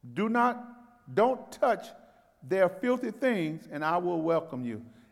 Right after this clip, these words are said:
Now, again, some people take that scripture to the extreme. They take that to mean that Paul is saying, "Hey, look, we should have no fellowship with non-believers at all." And so therefore, that's why, that's why you see some Christians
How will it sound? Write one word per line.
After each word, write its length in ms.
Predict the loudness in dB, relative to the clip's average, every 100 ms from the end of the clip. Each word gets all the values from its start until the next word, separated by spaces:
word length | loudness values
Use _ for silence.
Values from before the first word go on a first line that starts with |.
| _ _
Now, 280 | -6 -4 -4 -4
again, 400 | -4 -2 -2 -4
some 340 | -4 -4 -2
people 300 | 0 0 0
take 320 | 0 0 2
that 160 | 2 0
scripture 460 | -2 -4 -2 -6 -6 -10
to 100 | -4
the 80 | -2
extreme. 520 | -2 -4 -6 -6 -6 -18 _ _ _ _ _ _ _ _ _ _ _ _
They 140 | 4 4
take 280 | 4 4
that 160 | 2 0
to 40 | -2
mean 200 | -2 -2
that 160 | -2
Paul 280 | 2 4 4
is 120 | 0
saying, 160 | -4 -2
"Hey, 140 | -2
look, 180 | -2 -4 -8 -20 -6
we 160 | -2 0
should 160 | 0
have 280 | 2 2 2
no 220 | 0 -2
fellowship 760 | -2 0 2 0 -2 -4 -4 -8 -20 _ _ _
with 100 | -8
non-believers 580 | -4 -4 -2 0 0 -2
at 120 | -6 -2
all." 380 | 0 0 -6 -20 _ _ _ _ -14
And 100 | -8
so 100 | -2
therefore, 600 | 0 -2 -4 -2 -2 -6 -20 -2
that's 200 | 0 0
why, 220 | 0 0
that's 420 | -2 -6 -18 -12 -4
why 120 | -2
you 100 | -2
see 160 | -6
some 300 | -10 -8 -8
Christians 480 | -4 -2 -2 -4 -12